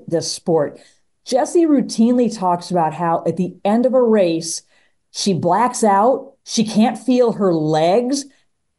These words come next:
everything, everything is dark, she doesn't know where she is. It's, it's just crazy the toll that this takes on your body. And here these folks are doing this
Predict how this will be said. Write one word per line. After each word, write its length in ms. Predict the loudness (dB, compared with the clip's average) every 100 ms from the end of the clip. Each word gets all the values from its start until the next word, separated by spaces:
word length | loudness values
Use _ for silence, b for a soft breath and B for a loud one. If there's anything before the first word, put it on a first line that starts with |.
| _ -12 -12 _
everything, 680 | 0 0 0 0 0 0 0
everything 400 | 0 0 0 0
is 320 | 0 -2 -4
dark, 840 | -8 -8 -10 -2 2 2 2 0 -4
she 200 | -4 0
doesn't 360 | 0 0 0
know 140 | 2 2
where 320 | 2 0 0
she 240 | -4 -4 -2
is. 460 | 0 2 2 0 -4 -2
It's, 240 | -2 -2 -2
it's 180 | -2 -2
just 320 | -2 -2 -4
crazy 560 | -4 0 2 2 0
the 140 | -2 -4
toll 600 | -8 -8 0 2 4 0
that 100 | -2
this 260 | -2 -4
takes 500 | -8 -2 0 0 -6 -8
on 300 | -4 0 0
your 100 | -2
body. 640 | -2 0 2 0 -2 -6 B B B B _ _ -2
And 640 | 2 2 2 4 4 2
here 360 | 0 -2 -2 0
these 260 | 0 0
folks 300 | 0 0 0
are 80 | -2
doing 360 | 0 2 2 2
this 440 | 0 -4 -8 -12